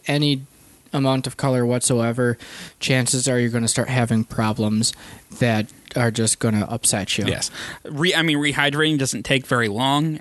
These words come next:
Speaker 2: and
Speaker 1: No,
Speaker 2: it
Speaker 1: twenty minutes with a bowl of warm
Speaker 2: Yeah,
Speaker 1: water.
Speaker 2: well, and you do it while you're doing your boil. So
Speaker 1: Yeah.
Speaker 2: what, what I do is when, when I do extract batches,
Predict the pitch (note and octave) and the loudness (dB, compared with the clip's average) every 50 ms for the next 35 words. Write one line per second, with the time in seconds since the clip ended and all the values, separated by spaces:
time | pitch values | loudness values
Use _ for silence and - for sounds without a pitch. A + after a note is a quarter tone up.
0 | - - B2 B2 - F#3 G3 G#3 - A#2+ A#2 A#2 A2+ - - F#3+ F#3+ F#3+ F#3+ F#3 | -2 0 0 2 2 2 0 0 0 0 0 0 0 0 0 0 0 2 2 2
1 | F#3 F#3+ F#3 - - E3+ D#3+ D#3+ D#3 D#3+ E3 E3 D#3+ D#3+ D#3+ D#3+ D#3 D3 C3+ B2 | 2 0 0 -2 -2 -2 -2 0 0 0 0 0 0 0 0 0 2 2 2 2
2 | - C#3+ C3 E3+ F#3 F3+ - - E3 E3 E3+ E3 D3+ C#3 D#3+ E3+ F3 C3+ D3+ D3+ | 0 0 0 2 2 2 2 0 -2 0 0 0 0 0 0 2 0 0 0 0
3 | D3 D3+ D3 C#3+ C#3+ D3 C#3+ C#3+ C#3 B2 C3+ B2+ A#2+ A#2 F#2+ G2 - - - - | 0 2 0 0 0 0 0 0 0 0 0 0 0 0 -2 -4 -8 -12 -18 -14
4 | - - F3 F3 E3+ E3 - C#3 D3+ D3+ C#3+ D3 D#3+ D#3 E3+ F3+ G3 F#3 E3 - | -8 -4 -2 0 0 0 0 0 0 0 2 2 2 2 0 0 0 -2 -4 -2
5 | D#3 D3+ D3 C#3 C3+ C3 B2+ A#2+ A2+ - - C#3 C#3 C3+ C3+ B2 A2+ B2+ B2+ C3 | 0 0 2 2 2 2 0 -2 -4 -4 -2 0 2 2 2 2 0 0 2 2
6 | C3+ D3 C3 D#3 E3 - - D3+ B2+ A#2 - - A2+ A2+ G#2+ G#2 - A2 A2+ C3+ | 2 2 2 0 0 0 0 -2 -2 -2 -2 -2 0 0 0 0 0 0 0 0
7 | - | -2